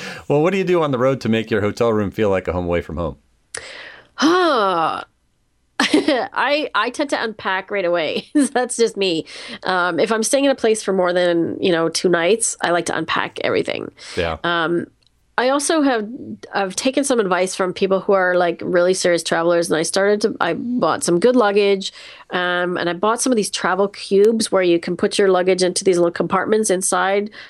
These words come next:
Speaker 2: um,
Speaker 1: Yes.
Speaker 2: like, your clothes inside the compartments. And they're, like, color-coded, so you can have, like, pants in one, shirts in one, you know, your underwear in another one kind of thing.
Speaker 1: Mm-hmm.
Speaker 2: Um, and I find those are really helpful, especially when you're on a tour where maybe you're, you're picking up and going every two days.
Speaker 1: Right.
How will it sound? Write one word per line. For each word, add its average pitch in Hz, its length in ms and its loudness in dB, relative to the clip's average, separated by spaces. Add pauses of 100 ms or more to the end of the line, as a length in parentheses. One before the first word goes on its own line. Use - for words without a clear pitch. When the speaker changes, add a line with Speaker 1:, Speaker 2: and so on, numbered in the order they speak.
Speaker 2:
um, 180 180 2
Speaker 1:
Yes. 185 80 0
Speaker 2:
like, 185 160 0
your 190 80 0
clothes 208 420 4
inside 185 240 0
the 185 80 0
compartments. 240 680 -2 (420)
And 180 520 0
they're, 185 240 2
like, 185 220 0
color-coded, 196 640 0
so - 80 0
you 170 60 0
can 180 120 -2
have, 180 200 -2
like, 175 200 -2
pants 202 380 -2
in 175 160 2
one, 175 380 2
shirts 175 320 0
in 180 140 0
one, 170 340 0
you 170 80 2
know, 170 100 0
your 156 140 0
underwear 170 400 2
in 175 60 0
another 175 280 2
one 247 120 2
kind 262 220 -2
of 262 80 -4
thing. 339 220 2 (140)
Speaker 1:
Mm-hmm. 107 300 0
Speaker 2:
Um, 175 420 2
and 196 120 -2
I 214 80 -2
find 220 280 0
those 233 240 4
are 285 40 4
really 240 200 4
helpful, 180 380 -2
especially 247 440 -2
when 269 100 4
you're 208 80 2
on 190 60 0
a 190 60 0
tour 190 280 2
where 180 240 2
maybe 180 280 2
you're, 175 240 2 (120)
you're 180 180 2
picking 190 280 -2
up 170 120 -4
and 175 100 0
going 175 280 2
every 262 200 2
two 285 180 2
days. 320 540 2 (200)
Speaker 1:
Right. 101 240 -2